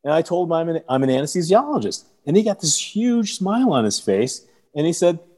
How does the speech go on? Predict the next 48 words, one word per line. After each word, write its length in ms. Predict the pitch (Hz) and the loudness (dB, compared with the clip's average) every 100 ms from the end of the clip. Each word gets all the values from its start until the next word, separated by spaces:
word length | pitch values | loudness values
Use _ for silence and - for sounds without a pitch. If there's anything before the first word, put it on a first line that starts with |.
| - | -2
"That's 280 | 202 220 - | -2 0 2
what 160 | 190 - | 0 -2
I 180 | 220 320 | -2 0
wanna 280 | 139 95 | 2 0
be." 260 | 82 76 - _ _ _ _ _ _ _ | -4 -6 -8 _ _ _ _ _ _ _
And 100 | - | -2
I 40 | - | 0
said, 160 | 240 | 0
"Well, 120 | 226 220 | -2 -2
what 180 | 285 | 0
do 60 | 320 | 0
you 100 | 285 | 2
know 220 | 233 202 | 2 2
about 360 | 214 180 185 190 | 0 0 -2 -2
being 200 | 240 147 | -2 0
an 80 | 160 | 0
anesthesiologist?" 1120 | 156 190 220 226 262 330 359 107 - - - _ _ _ _ - | 0 -2 -2 0 0 2 0 -2 -4 -10 -16 _ _ _ _ -4
And 320 | 170 175 170 | 0 0 -2
because 260 | 185 208 180 | -2 -2 -2
you're 120 | 208 | -2
not 200 | 247 - 220 | -2 -2 -2
really 160 | 254 | -2
exposed 680 | 214 - - 214 311 277 - | 0 -4 -2 0 0 -2 0
to 120 | 98 | 0
it. 120 | 82 - _ - | 0 -4 _ -6
It's 160 | - | 0
not 200 | 202 180 | 0 2
something 260 | 208 208 185 | -2 0 0
that 140 | 165 | 0
you 100 | 160 | 0
really 200 | 160 160 | 2 2
see 440 | 139 - 170 170 160 | 2 -4 -2 2 2
on 180 | 147 139 | 2 -4
television 600 | - 156 156 123 104 104 | -6 -2 2 2 2 2
or 160 | 104 | 2
that 140 | 107 - | 0 -2
people 260 | 156 110 | -6 -6
talk 360 | - - 156 - | -6 0 0 0
to 100 | - | -2
you 60 | 113 | -2
about. 340 | 98 104 120 | 0 2 0
And 120 | 123 | -2
because 240 | 120 - 135 | -2 0 2
there's 180 | 131 - | 0 0
so 140 | 131 | 0
few 400 | - - 240 294 | -2 -6 -2 0
of 120 | 117 | 2
us, 260 | 113 - | 0 -2